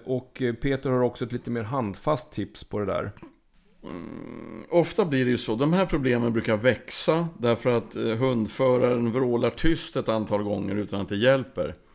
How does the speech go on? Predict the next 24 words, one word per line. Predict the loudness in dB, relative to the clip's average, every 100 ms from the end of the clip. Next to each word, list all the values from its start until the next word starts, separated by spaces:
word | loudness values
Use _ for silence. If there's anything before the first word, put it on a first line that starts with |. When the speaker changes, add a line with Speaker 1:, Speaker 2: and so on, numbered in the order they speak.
| _ _ _ -20 _
Speaker 2:
Då | -4 -4
får | 0 0
ju |
hunden | 2 2 2 0 -2 -6 -12 -12 -10 -6
en | -4
bekräftelse | -2 -2 -2 -4 -6 -4 -6
på | -6 -4
något | -4
sätt | -4 -4
för | -4
att | -6
den | -4
skäller. | -2 0 0 -4
Husse | -2 -4 -4
står | -4 0
också | 0 -2 -4
och | -4
skäller | -2 -2 -2
utanför | -4 -4 -6 -4 0 -2
här. | -2 -8 -12 -20 -20 -20 -20 -20
Så, | -2 2 4 2
så | -2 -2
det | 0 0
enklaste | 2 2 2 -2 -6 -6 -6 -6 -8